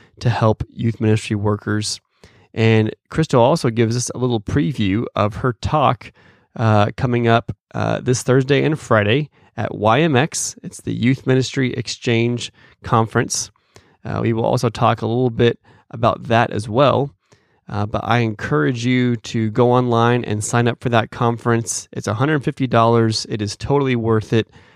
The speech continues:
Uh, there's more info about it on my website, youth ministry maverick dot com.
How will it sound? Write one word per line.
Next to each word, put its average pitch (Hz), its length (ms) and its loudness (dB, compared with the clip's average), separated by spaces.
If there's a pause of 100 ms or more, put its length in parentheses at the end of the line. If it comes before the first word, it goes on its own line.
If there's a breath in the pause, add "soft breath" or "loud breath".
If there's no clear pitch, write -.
(160 soft breath)
Uh, 104 160 0
there's 110 240 0
more 123 220 0
info 117 360 0
about 110 300 4
it 107 180 2
on 110 220 2
my 104 140 2
website, 131 560 0 (220)
youth 113 220 -2
ministry 113 300 0
maverick 110 380 -2
dot - 200 -2
com. 135 460 -2